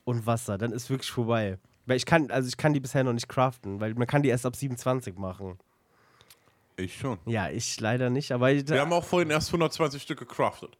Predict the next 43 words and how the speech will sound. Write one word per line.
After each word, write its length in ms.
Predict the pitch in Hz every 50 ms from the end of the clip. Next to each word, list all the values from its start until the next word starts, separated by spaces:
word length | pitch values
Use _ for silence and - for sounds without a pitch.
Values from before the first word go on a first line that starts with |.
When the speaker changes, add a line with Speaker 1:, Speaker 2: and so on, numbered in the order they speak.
| _ _ _ _ _ -
Speaker 1:
Ja, 320 | 110 110 107 - - 92
äh, 20 | - _ 95 -
oh, 160 | - - -
echt? 420 | 85 110 131 - - - - 92
Wow. 400 | 80 76 90 113 110 92 90 85 - _ _ _ _ _ _ - - - - - - - _ _ _ _ _ _ _ -
So, 160 | 120 120 113
ich 100 | 107 107
hab 100 | 139 131 160
jetzt 160 | 160 - -
gerade 260 | - 156 165 160 127
angefangen, 500 | 135 151 156 156 - - 156 151 147 143
mir 80 | 139 139
eine, 220 | 139 135 127 107
eine, 600 | - 123 123 123 123 123 120 104 95 113 120 98
äh, 60 | 69
erste 300 | 104 123 143 - - 120
Erzbasis 1080 | 87 123 131 147 - - - - - - - 113 - 104 98 101 107 101 107 107 98 -
aufzubauen, 760 | - 110 117 - - - - 110 - 107 110 120 120 120 117
wo 100 | 117 120
ich 140 | 120 120 -
mein 140 | 123 117 117
ganzes 280 | 120 123 117 117 110 -
Erz 360 | - 95 113 131 123 - -
irgendwie 180 | 123 123 120
zusammen 380 | 123 - - 117 123 123 127 123
crafte 400 | - - 131 135 135 - - 120
und 180 | 113 123 120 -
so, 160 | 120 120 120 123 - - 113 -
wo 80 | 117
ich 60 | 113
so 80 | - 107
Erz 400 | - - 107 123 135 151 - -
und 240 | - 139 131 123 -
Zucht, 480 | - - - 147 - - - - - _ _ _ _ - -
da 320 | 104 98 101 - 123 123
möchte 260 | 127 127 120 123 123
ich 120 | 117 110 120
mich 100 | 120 117
jetzt 140 | 120 113 -
so 80 | 117
ein 100 | 110 107
bisschen 300 | 104 123 120 - 117 110
rein, 380 | 104 101 107 117 123 127 131